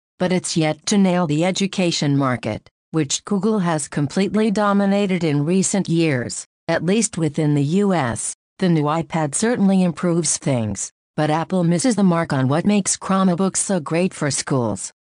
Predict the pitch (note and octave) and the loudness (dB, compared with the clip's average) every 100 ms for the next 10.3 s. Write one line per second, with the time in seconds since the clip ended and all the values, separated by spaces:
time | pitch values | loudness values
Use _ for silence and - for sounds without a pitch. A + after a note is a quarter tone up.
0 | _ D#3+ D#3 G#3+ G3 F3 - F3 E3+ D3+ | _ 0 2 2 0 0 -2 -2 0 -2
1 | C#3 D#3+ D3 F3+ F#3 C#3 A#2+ F#3 E3+ E3+ | 0 -2 0 0 0 -2 -2 -2 -2 0
2 | E3 D#3+ A#3+ A3 D#3 C#3+ A#2+ - G#3 G#3+ | -2 0 -2 -2 -2 -2 -4 -4 0 2
3 | A3+ A#3+ B3 G3+ F3+ F3 F3 E3+ - G#3 | 4 4 4 2 2 2 0 -2 -2 0
4 | G#3 F3+ E3 D#3 - F3+ D3+ C3+ C#3+ F3+ | 2 2 0 -2 -2 -2 2 2 4 2
5 | F3+ F#3 E3 G3+ F#3+ F#3+ F3 D#3+ D3 C#3 | 2 0 0 -2 0 0 0 -2 -2 0
6 | D#3 F#3 - A3+ G3+ - F#3+ F3+ E3+ F3 | 0 -2 -2 -2 -2 -2 0 2 2 2
7 | E3+ F3 E3 C#3+ D3 C3+ - F3+ E3+ E3 | 2 2 0 -2 -4 -4 -2 0 0 2
8 | F3+ E3+ E3 D3 F3 G3 G#3+ G3 F#3 E3+ | 2 2 0 0 0 0 2 2 2 0
9 | D#3+ - - E3 F3 D3 C#3+ E3+ D#3+ - | -2 -2 -2 -2 0 0 -2 -2 -2 -2
10 | A#2+ G#2+ | -6 -8